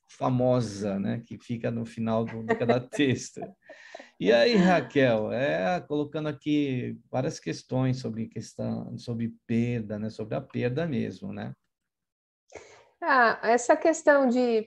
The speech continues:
Speaker 2: perdas e ganhos, que é o nome do, do capítulo aqui,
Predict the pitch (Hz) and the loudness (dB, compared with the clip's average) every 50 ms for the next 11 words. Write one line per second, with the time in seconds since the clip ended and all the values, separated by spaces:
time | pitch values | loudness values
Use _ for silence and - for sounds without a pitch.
0 | _ - 240 240 247 254 240 240 233 220 202 202 240 254 240 190 185 208 208 226 | _ 6 6 8 8 6 4 4 2 2 2 0 0 -2 -2 0 0 2 2 2
1 | 247 254 240 208 208 - - 208 202 202 202 202 208 208 196 202 202 196 185 180 | 2 2 0 0 -2 -4 -6 -6 -4 -4 -2 0 0 0 0 0 -2 -2 -4 -4
2 | 190 196 196 190 190 190 190 190 185 180 _ _ - - - - 190 185 - - | -6 -4 -4 -4 -4 -6 -6 -8 -10 -12 _ _ -20 -10 -4 -2 -2 -2 0 2
3 | 240 294 330 330 - 220 196 180 185 185 - - 294 302 302 294 | 2 2 2 2 4 4 4 4 2 -2 -2 0 0 0 0 -2